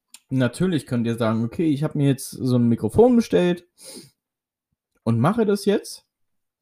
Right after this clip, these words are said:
Und, äh, dann setzt sich einer auf die eine Seite und der andere setzt sich auf die andere Seite. So werde ich das demnächst auch machen,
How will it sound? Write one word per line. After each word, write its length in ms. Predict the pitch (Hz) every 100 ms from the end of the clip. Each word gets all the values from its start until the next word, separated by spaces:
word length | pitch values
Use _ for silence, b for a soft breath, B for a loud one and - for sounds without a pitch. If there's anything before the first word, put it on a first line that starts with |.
| _ - -
Und, 380 | 143 139 139 82
äh, 360 | 127 127 131
dann 200 | 135 135
setzt 180 | 147 -
sich 180 | 147 120
einer 220 | 160 156
auf 100 | 139
die 140 | 143
eine 240 | 107 202 208
Seite 480 | 185 180 185 185 170
und 140 | 143
der 100 | 131
andere 240 | 143 143
setzt 200 | 135 131
sich 80 | 135
auf 60 | 117
die 120 | 113
andere 260 | 120 208 214
Seite. 420 | 180 190 202 202 b b b
So 160 | - 123
werde 100 | 139
ich 80 | 139
das 180 | 139 -
demnächst 460 | 131 127 117 -
auch 320 | 135 190 -
machen, 640 | 160 185 220 226 247 277